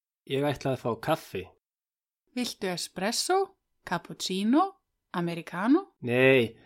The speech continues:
Speaker 1: bara venjulegt kaffi.
Speaker 2: Áttu við uppáhald kaffi?
Speaker 1: Ha? Ég skil ekki.
Speaker 2: Fyrir uppáhald kaffi notum við malað kaffi en ekki baunir.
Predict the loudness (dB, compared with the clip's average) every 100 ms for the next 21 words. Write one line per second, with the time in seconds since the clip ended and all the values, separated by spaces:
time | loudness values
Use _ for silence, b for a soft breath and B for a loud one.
0 | b b _ -2 0 2 2 4 4 4
1 | 2 -6 -14 -14 -20 -20 _ _ _ _
2 | _ -4 -4 -2 -4 -4 -2 -2 -2 -6
3 | -6 -2 -2 -4 -10 -10 -10 -18 -18 _
4 | _ _ -14 -10 -6 -8 -10 _ _ _
5 | _ _ _ -10 -10 -2 0 2 0 -6
6 | -10 _ _ _ _ _ _ _ _ _
7 | _ _ -6 -4 -4 -6 -2 -2 0 -6
8 | -10 -10 -10 -8 -8 -8 _ _ 0 0
9 | 0 -4 2 4 4 2 -2 -6 -8 -10
10 | -8 -12 -12 _ _ 2 2 0 -8 -4
11 | -4 -4 -8